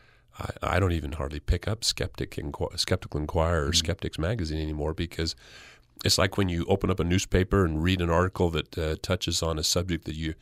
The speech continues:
Speaker 1: that's near and dear to your heart, and when you see it grossly misrepresented, then you wonder how much of the other writing is accurate. Well, it's, it's that way with, with those types of magazines. The,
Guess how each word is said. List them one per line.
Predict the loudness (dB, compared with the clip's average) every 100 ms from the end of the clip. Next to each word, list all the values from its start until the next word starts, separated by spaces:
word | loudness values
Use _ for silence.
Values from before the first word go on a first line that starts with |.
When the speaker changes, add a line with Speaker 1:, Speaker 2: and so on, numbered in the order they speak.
| -18 -6
Speaker 1:
that's | -2 0
near | 0 0
and |
dear | 0 0
to | 2
your | 0
heart, | 0 2 2 0
and | -8
when | -6
you | -4
see | 0 0
it | -2 -8 -20 -18
grossly | -2 0 2 0
misrepresented, | 0 0 0 -2 -2 -4 -2 -2 -2 -4 -10 -20 -20 -20 -2
then | 0
you | 0 2
wonder | 2 2 0 0
how | -4 0 2
much | 2 0 0
of | 0
the | 0
other | 2 0
writing | 2 0 0 -2
is | 0
accurate. | 2 2 2 0 0 -2 -20 -20 -20 -20 -8
Well, | 2 4 4
it's, | 4 2 2
it's | 2 2
that | 4 4 6
way | 4 4
with, | 4 2 2
with | 0 2
those | -2 -2
types | -2 -4 -4
of | -6
magazines. | -4 -4 -4 -6 -8 -8
The, | -8 -10